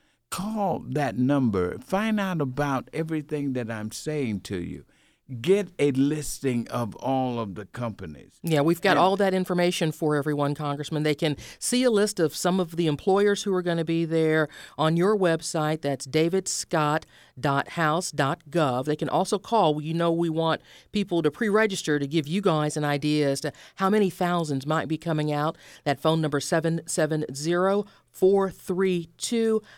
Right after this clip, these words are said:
Speaker 2: five four zero five. Again, that's seven seven zero, four three two,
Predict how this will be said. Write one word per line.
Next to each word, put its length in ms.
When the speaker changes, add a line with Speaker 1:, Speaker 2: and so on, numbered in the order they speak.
Speaker 2:
five 540
four 540
zero 320
five. 420
Again, 200
that's 160
seven 200
seven 300
zero, 380
four 320
three 400
two, 460